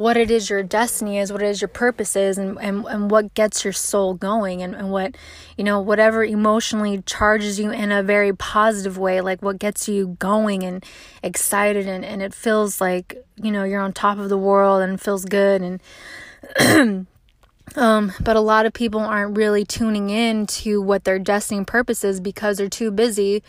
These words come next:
with the free will aspect that God has given us, source, universe, you know, whatever label you have for, for it, um, you know, divine intelligence, love. So,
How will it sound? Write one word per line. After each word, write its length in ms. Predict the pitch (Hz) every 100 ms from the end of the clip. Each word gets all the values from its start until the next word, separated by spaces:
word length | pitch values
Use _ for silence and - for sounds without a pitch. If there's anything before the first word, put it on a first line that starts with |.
| - - -
with 180 | 202 185
the 100 | 202
free 420 | - - 226 226
will 300 | 208 233 247
aspect 520 | 202 190 196 208 190
that 140 | 185 190
God 240 | 190 190
has 160 | 190 185
given 300 | 208 214 185
us, 260 | - 196
source, 540 | - - 214 196 185 -
universe, 560 | 196 185 190 185 - - 214
you 100 | 196
know, 120 | 185
whatever 300 | 196 196 196
label 240 | 196 190
you 80 | 190
have 280 | 190 185 180
for, 280 | 185 180 185 - - _ -
for 180 | - 202
it, 260 | 196 214 - - _ _ _ - _
um, 540 | 202 202 196 185 185 185 _ _
you 80 | 214
know, 140 | 202 202
divine 280 | 190 196
intelligence, 560 | 196 226 214 208 202 196
love. 280 | 208 202 196 _ _ _ _ _ -
So, 420 | - 208 202